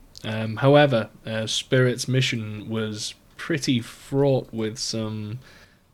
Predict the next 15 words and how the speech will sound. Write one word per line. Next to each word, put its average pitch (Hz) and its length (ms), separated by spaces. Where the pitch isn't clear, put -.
out 143 160
of 139 80
left 139 260
field 135 540
things 117 420
that 113 140
just 120 220
happened 120 260
to 110 60
crop - 360
up 110 180
out 107 140
of 107 80
nowhere. 107 320
So 120 320